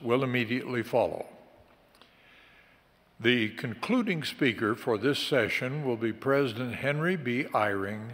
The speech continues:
second counselor in the First Presidency. Prior to President Eyring's remarks, the choir will sing, "Lord, I Would Follow Thee."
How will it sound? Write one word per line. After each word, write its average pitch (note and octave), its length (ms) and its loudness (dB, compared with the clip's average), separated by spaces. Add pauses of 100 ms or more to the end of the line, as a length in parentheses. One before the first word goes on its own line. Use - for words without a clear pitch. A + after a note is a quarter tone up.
second F3 520 2
counselor A2+ 760 -4 (300)
in A#2 140 -4
the A2+ 100 -6
First - 340 -2
Presidency. - 1000 -4 (1200)
Prior B2 440 8
to A2+ 400 0 (100)
President A2+ 720 -2
Eyring's A2+ 640 0
remarks, G#2+ 640 -2
the - 100 -8
choir C#3+ 580 6
will A#2+ 280 0
sing, A#2+ 720 -4
"Lord, D#3 500 6 (140)
I B2+ 160 6
Would B2+ 240 0
Follow C3+ 500 2
Thee." G2+ 520 -4